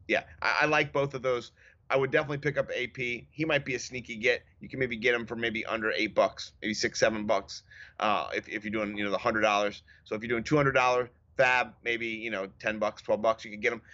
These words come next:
But that's just, that's just me. I, I like both of those guys. Uh, a-, any other guys that you're thinking about after you watch this weekend who you're either kinda, you know, downgrading, either off your team, eviscerating, dropping, no longer gonna be employed on the Mike Collins Express?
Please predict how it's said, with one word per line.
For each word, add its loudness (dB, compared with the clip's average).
But 4
that's 2
just, -6
that's 4
just -8
me. 2
I, 4
I 4
like 4
both 4
of -10
those -6
guys. 0
Uh, 0
a-, -4
any -2
other 2
guys 2
that -8
you're 0
thinking 0
about 2
after 0
you 0
watch 0
this -8
weekend -2
who -6
you're -6
either -4
kinda, 0
you -8
know, -6
downgrading, 2
either -4
off -2
your 0
team, 2
eviscerating, 2
dropping, -2
no 2
longer 2
gonna 0
be -2
employed 2
on 0
the -4
Mike 0
Collins -2
Express? 2